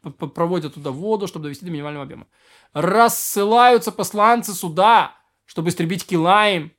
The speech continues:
значит, когда люди засеяли, э, пшеницу вместе с виноградом.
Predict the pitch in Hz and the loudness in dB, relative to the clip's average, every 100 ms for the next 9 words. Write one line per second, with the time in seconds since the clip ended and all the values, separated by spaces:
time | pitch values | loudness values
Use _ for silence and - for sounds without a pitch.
0 | _ _ 160 139 151 143 160 165 156 147 | _ _ -14 -12 -12 -8 -4 -4 -4 -8
1 | 143 170 165 151 143 139 120 _ _ - | -8 -4 0 0 -2 -6 -8 _ _ -10
2 | 135 127 - 156 160 156 139 147 147 147 | -6 -6 -4 -2 -2 -4 -6 -6 -8 -10
3 | 127 - - 135 139 135 135 131 123 | -10 -10 -10 -8 -8 -6 -6 -8 -10